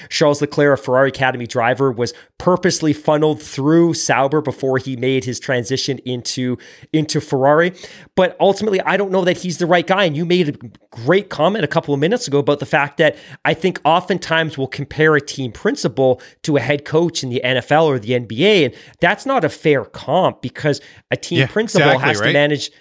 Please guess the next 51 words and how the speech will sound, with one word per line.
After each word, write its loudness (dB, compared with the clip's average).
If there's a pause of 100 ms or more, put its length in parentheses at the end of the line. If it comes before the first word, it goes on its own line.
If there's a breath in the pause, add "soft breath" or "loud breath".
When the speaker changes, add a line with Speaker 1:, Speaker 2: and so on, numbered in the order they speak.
(140)
Speaker 1:
the -4
relationship 0
of -2
all 4
the 0
leaders 0
within -2
the -2
organization, 0
the -8
technical -4
directors -4
and -12
the -12
department -2
head 2
and -10
the -12
chief -4
engineers. 0 (240 loud breath)
He 2
has 2
to -4
maintain 0
the -2
relationships -4
with -12
the -10
drivers -2
and -6
their 2
entourage. 0 (160 loud breath)
He's -4
also 2
got 2
to 2
manage, 2
uh, -2
he -4
or 2
she -2
also 2
has 2
to 0
manage 2 (320 loud breath)
a 4
factory -2
of -2
four, -2
five, 0
six, -4